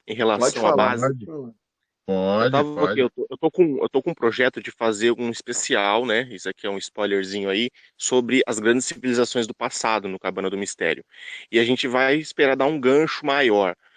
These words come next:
Speaker 1: Assim como Atlântida, Lemúria, como grandes civilizações, sabe, do passado, mas sim, são especiais, porque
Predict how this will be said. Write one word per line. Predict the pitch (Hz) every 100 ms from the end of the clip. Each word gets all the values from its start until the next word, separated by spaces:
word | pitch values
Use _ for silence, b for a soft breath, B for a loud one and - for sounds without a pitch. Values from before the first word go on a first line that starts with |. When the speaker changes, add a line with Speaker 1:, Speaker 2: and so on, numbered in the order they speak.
| B B -
Speaker 1:
Assim | 190
como | 160 160
Atlântida, | - 113 131 147 135 110 104 98 104 95
Lemúria, | 98 110 113 135 135 123 113 104 95 92 _ b -
como | 120 120
grandes | 123 165 -
civilizações, | 131 139 131 131 - 120 123 113 -
sabe, | - 110
do | 104
passado, | - 107 - 120 131
mas | 127 131
sim, | 117
são | 120
especiais, | 131 - - 135 101 98 -
porque | 101 -